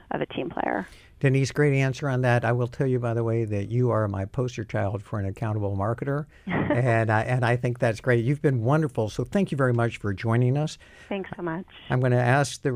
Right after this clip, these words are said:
Speaker 2: the rest of the audience to please do stay with us. We're gonna need to take a short break, but when we come back, we're gonna talk about marketing, branding, metrics, anything in the last fifteen to twenty minutes of the show. Um,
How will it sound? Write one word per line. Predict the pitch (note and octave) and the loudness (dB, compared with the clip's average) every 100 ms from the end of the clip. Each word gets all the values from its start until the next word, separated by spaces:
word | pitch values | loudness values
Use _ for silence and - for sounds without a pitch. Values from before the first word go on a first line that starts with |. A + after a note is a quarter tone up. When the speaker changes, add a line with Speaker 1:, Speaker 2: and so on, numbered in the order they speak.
| B2 C#3 B2+ | -2 -2 -2
Speaker 2:
the | |
rest | B2+ D3+ - | 2 0 0
of | |
the | E3+ | -2
audience | D3+ D3 D3+ C#3 | 0 2 2 0
to | - A2+ | 2 0
please | - D3+ B2+ | 2 -2 0
do | C#3 B2 | 2 0
stay | A#2+ C3 B2 | 2 0 2
with | C3 F3+ | 0 0
us. | F3 | -4
We're | C3 | -2
gonna | B2 A#2+ | 2 4
need | A#2+ A#2 | 4 2
to | A2+ | 0
take | B2+ A2 | -2 -2
a | G#2+ | -2
short | - A2 G2+ | -4 -2 2
break, | A#2 E3+ - | 2 2 -2
but | A#2+ | -4
when | A2+ A#2 | 0 0
we | A#2 | 0
come | A2+ A#2+ A2 | 0 0 2
back, | B2 F#3 B2 | 2 0 -2
we're | |
gonna | A#2 G2+ | -4 -2
talk | B2 A2 | 0 0
about | G#2 F#2+ F#2+ | 2 0 2
marketing, | G#2+ B2 D3+ B2+ | 2 2 0 -2
branding, | G#2+ A#2 B2+ A#2 G#2 | 0 0 2 0 0
metrics, | C3 C3+ B2 - | -2 -2 -4 -2
anything | C3+ C3+ B2+ A#2+ | -2 -2 -2 -2
in | A2+ | -2
the | |
last | A2+ A2 - | 0 -2 -2
fifteen | - A#2 B2+ A#2 | -4 -4 -2 -2
to | G2+ | -2
twenty | - A2+ | -4 -2
minutes | A2 A2+ G#2+ | 0 -2 -2
of | A2 | -4
the | G2 | -4
show. | - A#2 C#3+ D#3+ - - - - - - | -2 2 2 0 -8 -20 -20 -20 -20 -4
Um, | B2 A#2+ | 0 0